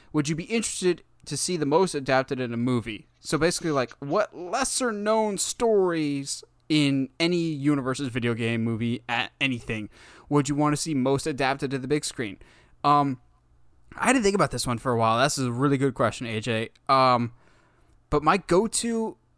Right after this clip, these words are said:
is, there's a Superman story called Superman for All Seasons, and it's basically four decent length chapters about people, um,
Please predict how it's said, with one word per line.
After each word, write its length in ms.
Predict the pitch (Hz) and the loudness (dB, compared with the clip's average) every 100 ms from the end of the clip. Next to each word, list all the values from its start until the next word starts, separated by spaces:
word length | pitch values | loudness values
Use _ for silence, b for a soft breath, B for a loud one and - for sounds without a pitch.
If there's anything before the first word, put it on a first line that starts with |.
| - | 0
is, 420 | 156 147 135 - | 2 4 0 -4
there's 240 | - 170 185 | -4 -4 -2
a 80 | 147 | -2
Superman 420 | - 220 196 160 | -2 -4 -4 -6
story 400 | - 147 143 131 | -2 0 0 -2
called 560 | - 127 120 120 117 | -6 -2 0 0 -2
Superman 380 | - 180 175 151 | 0 0 2 -2
for 360 | - 160 143 127 | -2 2 4 4
All 160 | 120 | 2
Seasons, 640 | 117 131 110 92 - - - _ | 0 -2 -4 -8 -12 -12 -12 _
and 100 | 135 | -4
it's 100 | 127 | -2
basically 340 | - 208 - 139 | -2 -4 -4 -8
four 680 | - - 202 196 190 175 - _ - - | -10 -2 2 2 2 -2 -8 _ -16 -10
decent 380 | 185 - 170 - _ | -6 -4 -4 -8 _
length 400 | 139 135 127 - | -2 0 -2 -8
chapters 720 | - 151 143 - 120 107 - b b b _ | -4 0 -2 -2 -4 -4 -6 b b b _
about 400 | 135 131 123 - - | -2 2 2 2 -4
people, 640 | 175 156 175 156 143 135 b b b b b b - | -8 -4 0 2 0 -4 b b b b b b -2
um, 320 | 139 131 | 2 2